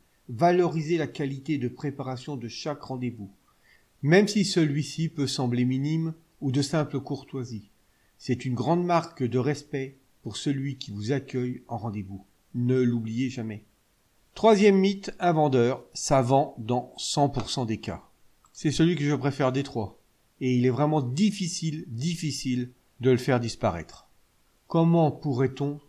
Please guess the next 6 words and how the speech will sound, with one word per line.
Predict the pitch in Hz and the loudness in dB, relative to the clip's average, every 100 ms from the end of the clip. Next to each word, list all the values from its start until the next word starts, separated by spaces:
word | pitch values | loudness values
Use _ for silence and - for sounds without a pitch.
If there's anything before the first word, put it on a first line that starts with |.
| _ - | _ -6
être | 127 127 - - | -4 -4 -12 -18
certain | - 143 - - 113 127 - _ _ _ _ _ _ | -6 -6 -6 -6 -8 -8 -16 _ _ _ _ _ _
du | 123 | -2
résultat | 131 147 139 135 147 135 | 0 0 0 -2 -2 -2
d'une | 123 | -2
négociation ? | 123 120 120 - 110 - 95 | -2 -2 -4 -6 -12 -12 -18